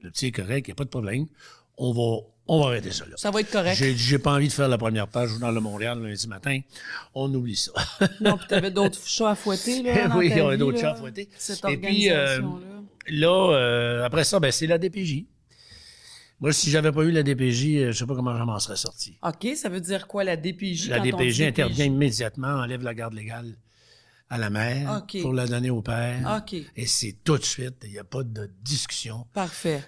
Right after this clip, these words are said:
Speaker 1: C'est, c'est automatique.
Speaker 2: Ça, c'était réglé.
Speaker 1: C'est réglé, t'as, t'as pas besoin de t'en occuper. Euh, moi, j'ai reçu un appel de la D P J, on dit, « Cet enfant-là ne retourne pas chez sa mère. »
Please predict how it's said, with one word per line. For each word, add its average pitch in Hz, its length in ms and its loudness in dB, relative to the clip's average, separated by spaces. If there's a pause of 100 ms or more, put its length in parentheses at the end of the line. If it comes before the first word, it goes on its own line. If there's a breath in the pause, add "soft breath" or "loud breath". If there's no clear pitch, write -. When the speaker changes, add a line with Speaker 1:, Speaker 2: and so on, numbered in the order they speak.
Speaker 1:
C'est, - 380 -2
c'est 117 260 0
automatique. 139 480 -2
Speaker 2:
Ça, 247 180 2
c'était 208 200 0
réglé. 160 360 -2
Speaker 1:
C'est 175 380 4
réglé, 170 460 2
t'as, 139 100 -2 (240)
t'as 147 80 -4
pas 165 140 -2
besoin 160 240 -2
de 156 60 -10
t'en 135 200 -8
occuper. 160 640 -8
Euh, 110 180 -8 (340 loud breath)
moi, 143 160 2
j'ai 151 100 2
reçu - 200 0
un 160 120 4
appel 147 320 0
de 143 40 -2
la 131 120 -2
D 123 120 -4
P 117 160 -8
J, 135 460 -10
on 117 120 -10
dit, « 107 180 -12
Cet - 360 -6
enfant-là 151 540 0
ne 151 80 2
retourne 135 320 -2
pas 143 120 0
chez 117 180 -4
sa 110 160 -10
mère. » 87 260 -12